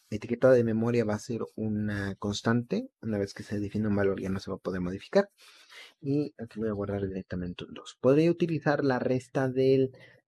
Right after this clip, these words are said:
centinela con el nombre de la etiqueta, como habíamos visto en un episodio anterior, pero me parece dem-, ma-, demasiado complejo para almacenar solamente dos bytes. Después de mi instrucción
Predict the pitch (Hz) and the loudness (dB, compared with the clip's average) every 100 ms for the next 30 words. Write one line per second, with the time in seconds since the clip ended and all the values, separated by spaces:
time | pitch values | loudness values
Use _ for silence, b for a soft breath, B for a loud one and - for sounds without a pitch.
0 | _ - 120 120 131 131 139 139 135 131 | _ -2 -2 0 2 4 6 6 4 2
1 | 135 - 117 110 110 113 110 113 110 110 | -2 -2 -2 0 0 -2 -2 -4 -2 0
2 | 117 120 110 - 135 123 - 120 120 123 | 0 -2 -4 -6 -2 -2 2 0 0 -8
3 | _ 110 101 107 107 107 110 - 107 101 | _ -2 0 0 0 -2 -4 -4 -2 0
4 | 104 98 - 107 117 135 131 - 113 110 | 0 -2 -4 -2 2 4 4 4 0 0
5 | - B B B 135 120 113 113 - 120 | -6 B B B -8 2 4 4 -2 -4
6 | - - 110 98 - 110 110 101 113 107 | -6 -4 -4 -4 -2 2 2 2 0 2
7 | 107 131 - 113 120 117 - 104 101 92 | 2 0 -2 -2 0 -2 2 2 2 -4
8 | - 95 95 - 92 92 92 - 95 82 | -8 -8 -8 -6 -6 -6 -6 -8 -2 -2
9 | - - - - - - _ _ _ _ | -2 -8 -10 -14 -20 -20 _ _ _ _
10 | _ _ 101 110 - 143 151 151 131 113 | _ _ -6 -6 -2 0 2 2 2 0
11 | - 107 107 - 127 113 | -2 -8 -6 0 2 2